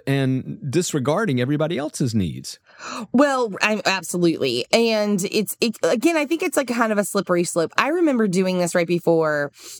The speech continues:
Speaker 2: my husband deployed and just kind of <laughs> always pulling that as the card, or right when he'd get home, or he'd be gone for a minute and then he'd be home and I'd be like, "Oh, you know, like, Timmy's home. I'd really love to spend that extra time."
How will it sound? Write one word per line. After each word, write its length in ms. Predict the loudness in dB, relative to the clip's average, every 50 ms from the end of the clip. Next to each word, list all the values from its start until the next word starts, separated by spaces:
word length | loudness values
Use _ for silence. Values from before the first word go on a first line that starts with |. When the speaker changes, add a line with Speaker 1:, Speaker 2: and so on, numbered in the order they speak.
| -10 -6 -2 2
Speaker 2:
my 180 | 2 4 4 4
husband 420 | 2 2 2 2 2 2 2 0
deployed 640 | -2 -2 0 0 2 2 2 2 0 0 0 0 0
and 160 | 0 0 0
just 180 | 0 0 -2 -2
kind 220 | -2 -2 0 0
of 100 | 0 0 2 2
<laughs> 480 | 2 2 2 0 -4 -8 -8 -2 2
always 420 | 2 4 4 4 2 2 0 -4 -2
pulling 440 | 0 2 2 2 2 0 0 0
that 160 | 0 0 0 0
as 200 | 0 0 0 -2
the 120 | -2 -2
card, 500 | 0 0 0 0 0 -2 -2 -2 -4 -6 -8 -8 -6 -4 -4 0 4
or 200 | 4 4 4 4
right 200 | 4 2 0 0
when 120 | 2 2
he'd 160 | 2 2 2
get 140 | 2 2 2
home, 520 | 4 4 4 4 4 4 2 2 2 0 -2 -4 -8 -14 -14 -4 0 2
or 320 | 4 6 6 4 4 2
he'd 280 | 2 2 2 2 2 2
be 100 | 2 2
gone 320 | 2 2 2 0 0 0
for 120 | 0 0 2
a 60 | 2
minute 280 | 2 2 2 2 2
and 100 | 2 2
then 120 | 2 2 2
he'd 140 | 2 0 2
be 100 | 2 2
home 240 | 2 2 2 2
and 80 | 2 2
I'd 60 | 2
be 40 | 2
like, 160 | 2 2 2
"Oh, 200 | 2 2 4 2
you 160 | 2 2 2
know, 80 | 0 0
like, 140 | 0 -2 -2
Timmy's 300 | -2 0 0 0 0 0
home. 160 | 0 0 0
I'd 100 | 0 0
really 220 | 0 0 0 0 0
love 140 | 0 0 0
to 80 | -2 -4
spend 260 | -2 0 0 0 0
that 120 | 0 0
extra 300 | -2 -4 -4 -6 -6 -4
time." 600 | -2 -2 0 0 2 2 2 0 0 0 0 -2